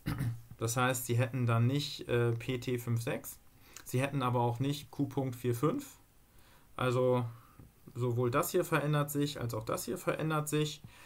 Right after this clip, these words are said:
Dann sollen Sie mal ausrechnen, wie ist denn der Wirkungsgrad und dann, was eigentlich das K-O-Kriterium ist, wie groß ist dann eigentlich der Dampfgehalt, wenn Sie auf die Zwischenüberhitzung verzichten.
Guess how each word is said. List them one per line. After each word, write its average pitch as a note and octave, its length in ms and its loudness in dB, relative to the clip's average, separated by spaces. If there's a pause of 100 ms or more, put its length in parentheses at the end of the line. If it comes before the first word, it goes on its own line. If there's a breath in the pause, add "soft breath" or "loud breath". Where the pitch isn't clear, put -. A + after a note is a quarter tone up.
(220 loud breath)
Dann B2 220 0
sollen B2+ 180 2
Sie B2 80 0
mal A#2+ 120 2
ausrechnen, A#2+ 500 2
wie B2+ 100 0
ist B2 240 -2
denn A#2 80 4
der G#2+ 160 2
Wirkungsgrad C#3+ 720 4
und A#2+ 200 -2
dann, B2+ 220 2
was A#2+ 160 -2
eigentlich A#2 320 -2
das A#2 200 -2
K-O-Kriterium B2+ 960 0
ist, A#2+ 260 -2
wie A#2+ 100 -4
groß A#2 320 -2
ist A#2 160 -8
dann A2 140 -2
eigentlich A2 320 -6
der A2+ 100 -2
Dampfgehalt, A2+ 680 0
wenn A2+ 140 0
Sie A2 120 -2
auf A2 160 -6
die A2 100 -4
Zwischenüberhitzung G#2+ 960 -4 (120)
verzichten. G2 580 -10